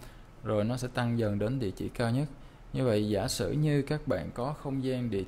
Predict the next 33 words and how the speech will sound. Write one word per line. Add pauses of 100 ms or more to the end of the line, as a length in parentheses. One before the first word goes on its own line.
chỉ
là
ba
mươi
hai
bit,
tức
là
các
bạn
đang
lập
trình
trên
máy (100)
Windows (160)
ba
mươi
hai
bit, (520)
thì
địa (100)
chỉ
này
nó
sẽ
là (240)
không (300)
x (520)
không
không
một (360)
hai